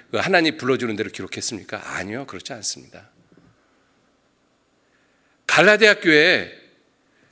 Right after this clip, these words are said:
아니, 저 사람들이 눈이라도 빼서 나를 주려고 했던 사람, 나를 천사와 같이, 예수와 같이 대접하려고 했던 사람들이 왜 하루아침에 나하고 원수가 됐지? 저들이 잘못된 율법을 왜 받아들였지?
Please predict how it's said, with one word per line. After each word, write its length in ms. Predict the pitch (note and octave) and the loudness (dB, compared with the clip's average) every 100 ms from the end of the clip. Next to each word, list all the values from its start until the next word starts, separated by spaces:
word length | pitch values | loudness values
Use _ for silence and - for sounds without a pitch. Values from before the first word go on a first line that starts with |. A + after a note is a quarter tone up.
| _ _ _ _ _ _ _ _ _ _ _ _ | _ _ _ _ _ _ _ _ _ _ _ _
아니, 400 | - C#4 B3+ - | 4 6 4 2
저 180 | - F#3 | 2 4
사람들이 840 | G#3 A#3+ B3 A#3 B3 G3+ C3 - | 4 4 4 2 2 2 -4 -4
눈이라도 500 | C#3+ A#3+ B3+ B3 B3+ | 4 6 6 4 4
빼서 240 | B3 A3 A#3 | 6 6 4
나를 680 | A#2 D3 G3+ G#3 G#3 F3+ | 4 6 6 6 4 0
주려고 380 | - - G#3 G3 | -4 4 6 6
했던 240 | F3 F3 | 4 2
사람, 280 | C3+ B2+ C#3 | 2 4 4
나를 320 | A2+ C#3+ F3 - - - _ | 6 6 4 0 -12 -20 _
천사와 480 | - D#4 C#4+ C#4 B3+ | 4 4 6 4 6
같이, 400 | A3 - F#3+ A#2 | 4 4 0 6
예수와 340 | D#3 A3 C4+ | 6 6 4
같이 220 | A#3 G#3 | 4 2
대접하려고 560 | F3+ D#3 F#3 F#3 F3+ E3 | 2 2 4 4 4 2
했던 180 | D#3 D3+ | 2 4
사람들이 420 | D#3 D3 D3+ F3 - - - | 4 4 4 2 0 -8 6
왜 180 | F#3+ | 8
하루아침에 560 | B3+ B3+ B3+ A3+ A3 G#3 | 8 6 4 4 4 4
나하고 360 | C#3 D3 F3 E3 | 6 4 4 4
원수가 380 | C3 F3 G3 | 4 4 2
됐지? 520 | D3+ C3 D#3+ A3 - _ _ _ _ _ _ _ _ _ _ _ _ | 2 0 0 -2 -6 _ _ _ _ _ _ _ _ _ _ _ _
저들이 460 | F#3 A#3+ C4+ B3+ | 4 6 6 6
잘못된 500 | - - A3+ A#3+ B3+ | 4 6 4 4 2
율법을 400 | E3 F#3+ A3 G#3+ | 2 2 4 4
왜 140 | D3 E3+ | 6 6
받아들였지? 680 | B3+ A3+ G#3+ D3+ C#3 G#3 | 6 4 2 0 -2 -4